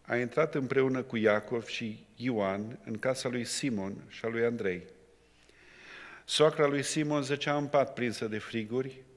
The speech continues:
și îndată au vorbit lui Iisus despre ea. El a venit, a apucat-o de mână, a ridicat-o în sus și au lăsat-o frigurile. Apoi ea a început să le slujească.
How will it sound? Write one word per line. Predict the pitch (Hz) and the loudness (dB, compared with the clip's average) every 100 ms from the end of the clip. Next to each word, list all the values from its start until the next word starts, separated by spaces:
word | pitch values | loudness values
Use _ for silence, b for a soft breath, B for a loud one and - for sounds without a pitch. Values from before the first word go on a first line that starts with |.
| b b b b | b b b b
și | - - | -8 -2
îndată | 151 147 143 139 127 127 - - | 2 4 4 4 2 2 -2 -2
au | 143 139 | 0 4
vorbit | 139 131 135 | 2 2 -4
lui | 127 117 | -2 -2
Iisus | 107 117 92 | -2 -6 -6
despre | 101 - 104 | -8 -6 -2
ea. | 95 82 - - _ _ _ _ _ _ B B B B B | -2 -2 -12 -20 _ _ _ _ _ _ B B B B B
El | 123 131 | 6 6
a | |
venit, | 127 139 147 156 - 127 | 6 4 2 0 -4 -6
a | 117 | 0
apucat-o | 117 123 117 131 131 | 0 0 2 2 2
de | 120 | 0
mână, | 120 135 127 110 95 - - | 0 0 0 -2 -6 -14 -6
a | 113 | -2
ridicat-o | 117 117 131 127 127 | -2 -2 2 0 0
în | 123 | -4
sus | - 135 110 - - - _ b b | -2 -4 -4 -8 -12 -16 _ b b
și | - 147 | 0 4
au | 143 | 4
lăsat-o | 139 - 113 107 | 4 2 0 0
frigurile. | - 101 98 95 95 92 - _ b b b b b _ | -4 -6 -4 -6 -8 -10 -14 _ b b b b b _
Apoi | 123 143 135 | -4 2 6
ea | 127 120 | 8 8
a | 113 | 6
început | 107 - 113 123 | 4 0 0 -2
să | - 107 | -2 0
le | 104 | -2
slujească. | - 113 107 92 - - | -2 -2 0 -2 -6 -10